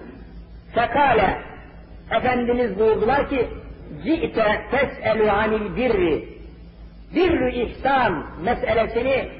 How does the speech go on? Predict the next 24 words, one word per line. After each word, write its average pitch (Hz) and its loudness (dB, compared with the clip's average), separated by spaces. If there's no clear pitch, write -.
sormaya 247 4
geldin 202 2
değil 320 4
mi? 311 2
Daha 294 4
ben 311 2
sormadan 311 2
neyi 294 2
soracağını 262 2
Resulullah 285 0
aynen 349 2
söyledi 302 0
buyuruyor. 156 0
Resul-i 156 -6
Zişan 147 -6
Efendimiz 131 -6
öyle 180 0
teselli 190 0
içerisinde. - -8
Ehline 190 2
tabi 151 2
malum 143 0
bazı 123 0
şeyler. 110 -4